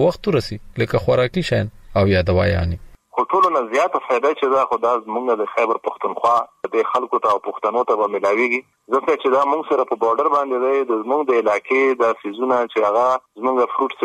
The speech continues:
Speaker 2: ویجیټیبلز، سبزیانې دي او میوې دي، هغه شو، یا دا زموږ د علاقایي چې کوم پیداوارونه دي، منرلز دي، یا زموږ صنعتي سامان دی، هغه ټول چې دی، دا به ډېر لوی، آه، فایده به ومومي.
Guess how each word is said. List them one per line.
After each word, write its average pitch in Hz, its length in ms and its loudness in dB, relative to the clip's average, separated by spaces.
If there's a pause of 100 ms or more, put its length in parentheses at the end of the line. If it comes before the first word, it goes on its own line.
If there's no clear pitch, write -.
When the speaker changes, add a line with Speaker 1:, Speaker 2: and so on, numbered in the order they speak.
Speaker 2:
ویجیټیبلز، 117 600 -2 (320)
سبزیانې 120 560 0
دي 113 140 -2 (160)
او 104 60 2 (240)
میوې 101 400 0
دي، 107 100 -2 (280)
هغه 117 200 2 (100)
شو، 131 120 -2 (180)
یا 120 140 2
دا 123 160 2
زموږ 127 220 -2
د - 20 2 (100)
علاقایي 107 460 0
چې - 140 -6
کوم 120 240 -4
پیداوارونه 104 680 2
دي، 110 120 -2 (280)
منرلز 131 360 0 (120)
دي، 107 140 0 (300)
یا 123 140 4
زموږ 127 140 0 (180)
صنعتي 110 340 -2
سامان 107 340 0 (120)
دی، 120 80 0 (160)
هغه 127 180 0 (140)
ټول 156 260 0 (280)
چې 120 160 -2
دی، 127 140 2 (360)
دا 117 100 2 (240)
به 113 160 0
ډېر 123 140 -2 (100)
لوی، 123 180 2 (220)
آه، 101 480 2
فایده 107 220 2
به 127 100 0
ومومي. 123 340 -4